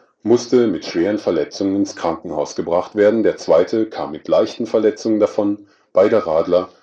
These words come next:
fuhren ohne Beleuchtung.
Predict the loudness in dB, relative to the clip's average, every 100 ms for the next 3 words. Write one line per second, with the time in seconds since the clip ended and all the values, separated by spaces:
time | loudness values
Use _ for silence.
0 | _ -8 -4 -2 -2 -6 -10 _ -2 2
1 | 4 4 0 -8 _ 4 6 0 -2 -6
2 | -8